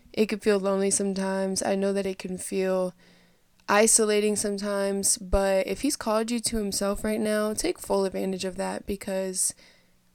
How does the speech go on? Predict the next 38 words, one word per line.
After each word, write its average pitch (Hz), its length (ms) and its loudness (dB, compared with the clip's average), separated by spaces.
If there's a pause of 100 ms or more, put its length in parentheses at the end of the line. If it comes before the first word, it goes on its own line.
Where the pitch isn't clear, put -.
(240)
man, 190 680 0
it's 262 140 0
been 214 220 2
the 190 80 -4
best. 190 340 -2
It's 202 140 -2
been 233 160 4
so 202 180 2
refreshing, 190 760 -4
and 190 120 -4
he's 190 180 -4
really 196 240 0
just 185 300 -6
been 185 300 -2 (600)
dealing 240 380 6
with 202 220 -2
me. 190 440 -2
Um, 196 480 0
he's 202 160 -6
been 196 160 0
correcting 190 540 -2
me, 247 300 2
he's 202 300 -6
been 185 280 -6
disciplining 202 680 -4
me, 196 240 -4
he's 196 120 -4
been 180 280 -4
loving 196 380 0
on 196 220 2
me, 190 260 2 (540)
and 208 640 4
I'm 330 160 4
here 294 180 6
for 185 220 -2
it. 185 180 -2
And 196 140 0
so 196 320 2